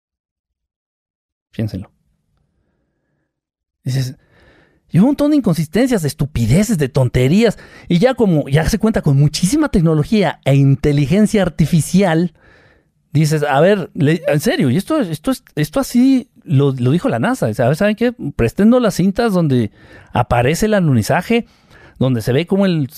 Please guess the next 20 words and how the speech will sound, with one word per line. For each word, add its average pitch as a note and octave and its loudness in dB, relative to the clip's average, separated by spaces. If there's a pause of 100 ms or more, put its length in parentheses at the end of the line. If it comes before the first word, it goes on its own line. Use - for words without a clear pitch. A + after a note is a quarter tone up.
(120)
el A#2 -2
hombre F#3+ 4
según D#3 0
pisa F3+ -2
la E3 2
luna, F#3 2
ta, F#3 0
ta, G3 -2
ta, G3 -2
presten D#3+ -2
las G3+ 0
cintas G3 2
para D#3 -2
analizar". D3 -2 (640)
Este, G#2 -4
"No, A#2+ -2
ya C#3 0
no D#3 2
las D3 0
tenemos. - -12